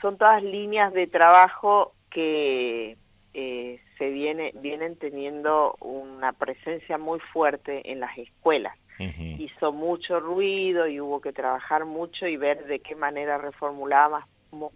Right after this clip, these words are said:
Speaker 1: por ejemplo, la, la, este, baja de los, eh, centros de actividades infantiles, los cai,
Speaker 2: Mm.
Speaker 1: los centros de actividades juveniles, los caj,
Speaker 2: Ujú.
Speaker 1: ¿no?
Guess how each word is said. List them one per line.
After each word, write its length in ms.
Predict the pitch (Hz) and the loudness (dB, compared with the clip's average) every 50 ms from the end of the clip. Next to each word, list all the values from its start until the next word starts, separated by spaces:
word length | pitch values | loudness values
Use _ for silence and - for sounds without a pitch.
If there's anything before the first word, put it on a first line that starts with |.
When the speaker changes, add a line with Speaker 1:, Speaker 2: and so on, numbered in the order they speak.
| _ | _
Speaker 1:
por 200 | - 139 135 135 | 4 4 4 4
ejemplo, 760 | 131 131 - - 170 170 160 160 160 - 180 190 208 233 262 - - - - - - - - _ _ - | 2 -4 -6 -6 -4 -4 -4 -4 -6 -2 0 2 2 2 0 -2 -12 -20 -20 -20 -20 -20 -20 _ _ -8
la, 720 | 135 123 123 120 120 117 113 113 110 107 104 90 - - - _ _ - | -2 2 4 6 8 8 8 6 6 4 2 0 -2 -8 -10 _ _ -14
la, 960 | - 123 127 123 120 117 113 113 107 107 107 104 107 107 - - - - - - | -12 -10 -8 -4 0 0 2 2 2 0 0 -2 -4 -6 -8 -12 -12 -14 -14 -14
este, 540 | - - - _ _ _ - 123 117 117 113 | -16 -18 -18 _ _ _ -14 -12 -10 -10 -4
baja 440 | 123 127 131 139 143 - - 165 156 | 2 6 6 6 6 4 2 2 2
de 140 | 143 127 123 | 2 0 -2
los, 380 | 123 120 117 123 123 123 - - _ _ _ - - | -2 -4 -4 -4 -6 -8 -12 -18 _ _ _ -16 -14
eh, 260 | 135 127 123 123 120 - _ - | -12 -10 -10 -10 -12 -14 _ -6
centros 340 | 156 147 143 - 151 147 143 | -6 -6 -6 -4 -2 -2 -2
de 40 | |
actividades 460 | 135 - 135 135 135 127 131 135 135 135 | -2 -4 -8 -6 -4 -2 -4 -4 -6 -10
infantiles, 760 | 135 131 - 135 123 127 127 - 170 175 180 175 151 131 123 | -12 -6 -2 -2 -2 -2 -4 -10 -10 -8 -6 -6 -6 -8 -8
los 140 | 123 120 - - _ - | -12 -16 -18 -18 _ 2
cai, 480 | - 151 147 147 147 151 156 175 196 - _ _ _ - | 6 8 10 10 8 6 2 -6 -10 -16 _ _ _ -8
Speaker 2:
Mm. 300 | 123 120 113 117 117 123 | -6 -4 -4 -4 -6 -8
Speaker 1:
los 120 | 131 127 _ - | -10 -12 _ -6
centros 320 | 139 139 139 - 147 147 139 | -6 -6 -4 0 0 0 0
de 40 | |
actividades 440 | - - 139 135 135 127 127 135 - | 0 -4 -6 0 4 4 4 4 2
juveniles, 680 | - - 147 143 139 139 151 165 180 180 147 120 107 - - - - - | -4 -8 -6 -4 -4 -4 -4 -4 -4 -4 -4 -6 -8 -8 -10 -20 -20 -20
los 100 | - - _ _ - | -20 -20 _ _ 4
caj, 240 | - 170 165 147 - - - - _ - - - - | 8 10 10 10 8 4 -6 -18 _ -20 -20 -12 -8
Speaker 2:
Ujú. 380 | 120 120 101 95 101 98 98 104 - - | -6 -6 -6 -4 -6 -8 -10 -10 -12 -8
Speaker 1:
¿no? 320 | - 135 139 147 165 170 | -6 -4 -2 -2 -2 -4